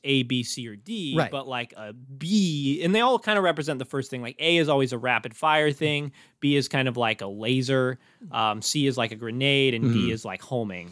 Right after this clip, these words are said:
Speaker 1: But, like, what that specific gun is, is different for every character.
Speaker 2: Right.
Speaker 1: And
Speaker 2: Which
Speaker 1: they get weirder. Like,
Speaker 2: it,
Speaker 1: Ray
Speaker 2: yeah.
Speaker 1: has your very standard, like, Contra loadout of the spread gun, or,
Speaker 2: Yeah,
Speaker 1: like, the,
Speaker 2: yeah.
Speaker 1: the sort of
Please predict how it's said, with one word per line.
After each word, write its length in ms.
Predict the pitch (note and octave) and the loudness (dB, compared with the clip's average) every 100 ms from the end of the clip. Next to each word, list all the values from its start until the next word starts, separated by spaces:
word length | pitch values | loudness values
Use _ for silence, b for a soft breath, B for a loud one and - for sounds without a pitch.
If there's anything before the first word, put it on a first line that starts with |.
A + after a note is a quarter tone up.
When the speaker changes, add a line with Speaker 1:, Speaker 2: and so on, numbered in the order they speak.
| G#2 | -6
Speaker 1:
But, 180 | D3+ C#3 | -2 0
like, 180 | C#3+ C3 | 0 0
what 360 | B2+ D3+ D#3 D3 | 0 -2 -2 -2
that 200 | C3+ B2 | -2 -2
specific 480 | - C#3 C#3 A#2+ C3+ | -10 -12 -12 -12 -10
gun 220 | A#2 A#2 | -10 -8
is, 340 | B3 A#3+ C#3+ | 0 0 0
is 140 | C3+ B2 | -4 -8
different 420 | - D3+ C3 A2 | -2 -2 -4 -10
for 100 | B2 | -10
every 160 | G#2 | -12
character. 520 | G2+ - B2 F2 _ - | -14 -12 -12 -12 _ -10
Speaker 2:
Right. 480 | C3 D3 A#2+ E2 - | -2 2 2 -2 -12
Speaker 1:
And 140 | - E3+ | -4 0
Speaker 2:
Which 140 | F#3 G#3+ | 2 0
Speaker 1:
they 120 | E3 | -2
get 40 | |
weirder. 520 | D3+ F3+ F#3 D3 G2 G2+ | -4 0 0 0 -4 -10
Like, 260 | A2+ A#2+ C#3 | -10 -10 -2
Speaker 2:
it, 120 | E3+ | -2
Speaker 1:
Ray 180 | D#3+ F3+ | 2 2
Speaker 2:
yeah. 260 | - G3 | 4 2
Speaker 1:
has 180 | D#3+ C#3 | 2 0
your 120 | D3 | -2
very 360 | C3 D3+ D3+ D3 | 0 2 4 4
standard, 640 | B2+ - D3 C3 B2+ B2+ A#2 | 0 -2 0 0 -2 -4 -6
like, 160 | A2 | -8
Contra 400 | - A#2+ A2+ B2 | -8 -8 -8 -10
loadout 540 | A2 A#2 A#2 A2 G#2 G#2 | -10 -8 -8 -8 -8 -12
of 120 | G#2+ | -14
the 80 | F#2 | -14
spread 440 | - F#3 D#3+ C#3 | -6 2 2 2
gun, 400 | D3 C#3+ C#3 C3+ | -2 -2 -4 -2
or, 60 | C3 | 2
Speaker 2:
Yeah, 160 | F#2 | 2
Speaker 1:
like, 120 | D#2 F2+ | 0 -2
the, 40 | |
Speaker 2:
yeah. 300 | G2 C#2+ D2 | -2 -4 -8
Speaker 1:
the 80 | B2+ | -10
sort 220 | - A#2+ | -8 -8
of 120 | G2 | -8